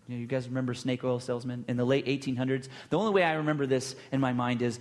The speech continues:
have you ever seen the movie Puff the Magic Dragon? Who Lived by the Sea, Frolicked, and, you know.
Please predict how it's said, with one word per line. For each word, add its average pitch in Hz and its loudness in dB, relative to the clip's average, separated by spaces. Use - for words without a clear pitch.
have 135 -2
you 185 4
ever 214 0
seen 208 -4
the 180 0
movie 151 2
Puff - -4
the 147 -4
Magic 135 -2
Dragon? 131 -2
Who 123 -2
Lived 123 2
by 123 0
the 117 -4
Sea, 113 -4
Frolicked, 110 -8
and, - -14
you 107 -8
know. 107 -12